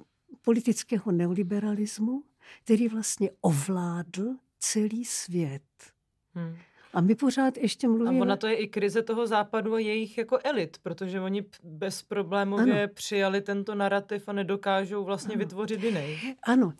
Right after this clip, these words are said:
Speaker 1: eh, ten, ten neoliberální narrativ je vlastně neobyčejně jednoduchý.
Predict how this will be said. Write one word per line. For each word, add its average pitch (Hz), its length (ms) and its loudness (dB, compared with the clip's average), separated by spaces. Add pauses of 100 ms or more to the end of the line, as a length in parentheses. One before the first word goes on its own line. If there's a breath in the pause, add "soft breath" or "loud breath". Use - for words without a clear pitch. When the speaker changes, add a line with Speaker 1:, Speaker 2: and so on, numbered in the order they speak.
(260 loud breath)
Speaker 1:
eh, 170 80 2
ten, 220 300 0 (140)
ten 196 180 2
neoliberální 269 840 0
narrativ 247 760 -2 (540 loud breath)
je 202 380 2 (380)
vlastně 208 480 0
neobyčejně 269 880 0
jednoduchý. 147 1500 0